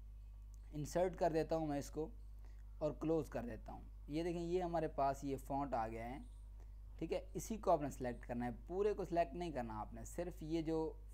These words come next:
font है, ये देखें, इसको select किया मैंने। उसके बाद ये ज़रा मैं zoom करके आपको दिखा देता हूँ। ये देखें, ये हो गया। उसके बाद आपने क्या करना है, आपने फिर insert पे click करना है। insert पे click करने के बाद आपने word art में जाना है, word art।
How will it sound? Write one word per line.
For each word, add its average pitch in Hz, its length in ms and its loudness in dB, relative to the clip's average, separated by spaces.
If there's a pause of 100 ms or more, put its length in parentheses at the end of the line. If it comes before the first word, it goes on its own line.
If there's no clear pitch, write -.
font 139 280 -2
है, 127 240 0
ये 123 60 -2
देखें, 117 260 -6
इसको - 220 -10
select - 380 -6
किया 123 180 -2
मैंने। 113 260 -6 (1000)
उसके 147 220 0
बाद 131 120 4
ये 127 160 2
ज़रा 127 160 0
मैं 127 160 0
zoom 143 240 2
करके 123 240 -2
आपको 113 200 -4
दिखा 110 240 -4
देता 107 220 -6
हूँ। - 340 -8
ये 113 140 -6
देखें, 104 360 -8 (1500)
ये 143 200 6
हो 180 120 4
गया। 170 220 2 (800)
उसके 196 240 4
बाद 190 220 10
आपने 180 240 4
क्या 147 160 6
करना 131 260 0
है, 151 280 2
आपने 160 360 0
फिर 185 300 0
insert 143 460 0
पे 131 160 -4
click 120 260 -6
करना 110 220 -6
है। 214 160 -10
insert 165 440 0
पे 185 140 -6
click 160 280 -2
करने 156 220 2
के 147 100 0
बाद 139 300 4
आपने 131 340 0
word 160 500 2
art 151 420 4
में 120 160 -4
जाना 107 220 -6
है, 107 140 -8
word 147 360 2
art। 107 360 -2